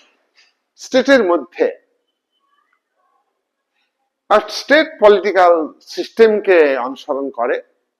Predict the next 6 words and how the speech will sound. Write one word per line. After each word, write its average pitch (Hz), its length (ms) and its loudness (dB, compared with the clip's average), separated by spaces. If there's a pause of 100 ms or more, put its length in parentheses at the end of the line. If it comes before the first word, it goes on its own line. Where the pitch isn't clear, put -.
(1300)
সেখানে 254 320 -2
বিভিন্ন 262 440 0
সংস্কৃতির 190 760 -6 (520)
মানুষ 160 360 -2 (200)
আছে, - 400 -14 (3000)
মাল্টি 190 580 2